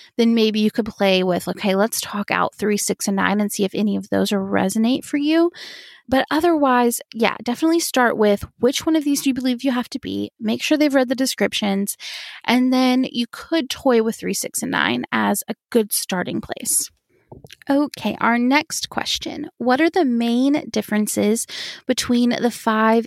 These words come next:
and the nine? My husband can't decide what type he is. So first, let's talk about their commonalities, because I think it's helpful when we start to discuss their differences.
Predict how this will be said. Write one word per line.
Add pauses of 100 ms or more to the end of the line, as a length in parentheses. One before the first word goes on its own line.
and
the
nine?
My
husband
can't (160)
decide
what
type
he (200)
is. (640)
So
first, (160)
let's
talk
about
their
commonalities,
because
I
think
it's
helpful
when
we
start
to
discuss
their
differences.